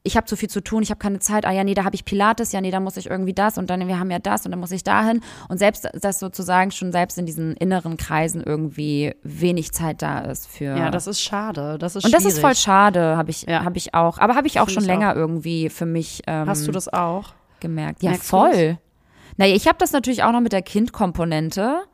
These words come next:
Speaker 1: Und ein Kind ist nicht immer ein Grund dafür, dass man halt sich nicht treffen kann, ja? Ähm, aber trotzdem ist es einfach so, dass viele Mütter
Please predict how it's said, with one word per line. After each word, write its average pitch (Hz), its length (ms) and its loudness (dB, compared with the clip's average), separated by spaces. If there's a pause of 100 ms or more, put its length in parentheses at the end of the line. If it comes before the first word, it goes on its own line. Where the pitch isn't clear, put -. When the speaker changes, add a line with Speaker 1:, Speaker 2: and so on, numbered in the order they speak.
(600)
Speaker 1:
Und 202 160 0
ein 202 100 -2
Kind 240 200 2
ist 220 100 -2
nicht 202 180 -4
immer 214 160 2
ein 190 100 0
Grund 202 240 0
dafür, 180 280 0
dass 175 180 -4
man 170 160 -2
halt 156 140 -2
sich 156 180 -6
nicht 160 140 -4
treffen 180 280 -6
kann, 139 240 -6
ja? 180 360 -2 (120)
Ähm, 175 400 0
aber 170 560 2
trotzdem 180 640 -4
ist 175 140 -2
es 180 120 -8
einfach 160 400 -6
so, 165 240 -6
dass 160 200 -8
viele 180 260 -4
Mütter 180 600 2